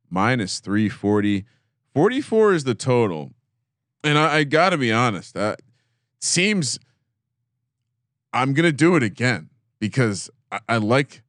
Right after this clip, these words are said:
I think I like the Jets in this spot. Clearly the easiest defense they've faced all year.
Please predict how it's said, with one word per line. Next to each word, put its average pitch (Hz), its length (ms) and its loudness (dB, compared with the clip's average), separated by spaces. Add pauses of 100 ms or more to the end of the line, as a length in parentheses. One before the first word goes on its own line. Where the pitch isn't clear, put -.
I 117 80 -2
think 156 200 0
I 170 40 2
like 147 280 -2
the 117 60 -14
Jets 135 380 -2
in 120 80 -4
this 110 160 -2
spot. 123 480 0 (1080)
Clearly 175 520 2
the 160 100 0
easiest 147 520 0
defense 135 420 0
they've 131 220 0
faced 123 340 -2
all 127 160 2
year. 101 320 -4